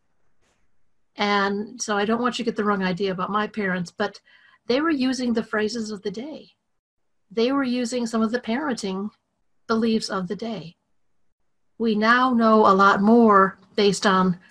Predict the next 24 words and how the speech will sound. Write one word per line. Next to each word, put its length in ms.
very 300
long-term 880
studies 540
of 240
populations 1040
that 680
if 140
there's 180
not 200
a 80
balance 640
of 220
expectations 1200
and 460
love 600
and 180
nurturing, 640
the 160
outcome 400
of 120
children 420
will 80
be 180
mo-, 280